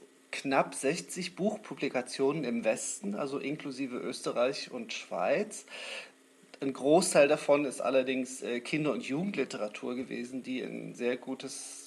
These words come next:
guten Stand hatte, äh, auch im Zusammenhang sicher mit den, äh, Filmen aus der, äh, Slowakei und aus der Tschechoslowakei.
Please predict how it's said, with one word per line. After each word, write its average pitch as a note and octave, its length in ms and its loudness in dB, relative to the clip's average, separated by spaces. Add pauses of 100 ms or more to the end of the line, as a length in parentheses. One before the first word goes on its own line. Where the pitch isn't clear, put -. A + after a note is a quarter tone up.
(140)
guten C3 240 -4
Stand B2+ 540 0
hatte, C#3 840 4
äh, - 20 -2
auch C#3 240 6
im C3+ 160 -4
Zusammenhang B2+ 540 -2
sicher A#2 260 -4
mit A#2 240 -6
den, A#2 260 -6
äh, F#2 560 -6 (280)
Filmen E3+ 540 4
aus B2+ 220 -4
der, B2+ 240 0
äh, G#2 640 -4
Slowakei B2 680 2
und G#2 100 -6
aus - 140 -8
der C3 120 -10
Tschechoslowakei. C3 880 0